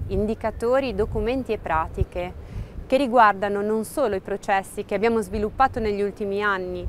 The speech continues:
e per i quali ci è stata riconosciuta l'eccellenza, ma anche tutta una serie di processi che dovremo sviluppare alla luce delle sfide del nuovo piano industriale. Un piano che con l'ingresso di numerosi giovani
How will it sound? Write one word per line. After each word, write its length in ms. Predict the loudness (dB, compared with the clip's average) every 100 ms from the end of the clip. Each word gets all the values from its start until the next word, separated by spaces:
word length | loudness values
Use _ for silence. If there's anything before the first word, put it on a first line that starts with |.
| -8 -8
e 120 | -2
per 140 | 0
i 80 | 0
quali 300 | 6 6 6
ci 100 | -4
è 40 |
stata 260 | -2 -2 0
riconosciuta 720 | -4 -2 -2 -2 -4 -6 -4
l'eccellenza, 960 | -4 -6 -6 -6 -4 -6 -8 -8 -8 -8 -12 -18 -18 0
ma 100 | 2
anche 220 | 2 -2
tutta 180 | 0 2
una 140 | 2
serie 200 | 0 -2
di 120 | -2
processi 560 | -2 0 4 2 2 -6
che 120 | -2
dovremo 380 | -2 0 0 -2
sviluppare 800 | -4 -4 -4 0 2 2 0 -6 -16 -2
alla 200 | 4 4
luce 320 | 4 0 0
delle 220 | 0 0
sfide 400 | -2 -2 0 0
del 140 | 2 2
nuovo 240 | 2 0
piano 260 | 0 0 2
industriale. 1000 | 2 0 -6 -10 -6 -6 -6 -8 -12 -20 -20 -20 -20 -20 -6
Un 200 | 2 2
piano 500 | 4 2 2 -2 -6 -2
che 160 | -2
con 140 | 2 2
l'ingresso 440 | 4 4 2 0
di 100 | -4
numerosi 480 | -2 0 2 0 -2
giovani 560 | -4 -6 -4 -4 -6